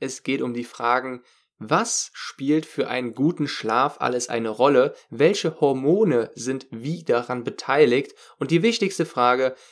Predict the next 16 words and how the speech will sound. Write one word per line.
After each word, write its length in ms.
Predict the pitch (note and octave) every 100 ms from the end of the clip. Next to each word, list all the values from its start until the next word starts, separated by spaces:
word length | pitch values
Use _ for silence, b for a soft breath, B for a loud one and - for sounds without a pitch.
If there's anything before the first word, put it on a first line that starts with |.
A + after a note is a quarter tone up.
| B
wie 480 | B2+ D3+ A3 A3 _ _
können 340 | - D3+ D#3
wir 100 | C3
das 220 | B2+ A#2+ -
optimal 580 | C#3+ - C3 A#2 B2
beeinflussen, 800 | A#2 - B2 B2 - A#2 - A#2 B B
sodass 300 | A#2 A#2+ A#2+
wir 260 | A#2+ A#2+ -
richtig 560 | A#2 C3 D#3+ - B2+ -
erholt, 720 | A#2+ A#2 - B2+ C3 C3 - _
fit 460 | _ - A#2 - _ -
und 120 | -
motiviert 680 | A2 - G#2+ G#2+ A2 G#2+ -
aufwachen. 560 | G#2+ - - - D#3+ _ B B B B _
Viel 560 | - D3 C#3+ C3+ C3+ _
Spaß! 720 | - - G#2 F#2+ - - -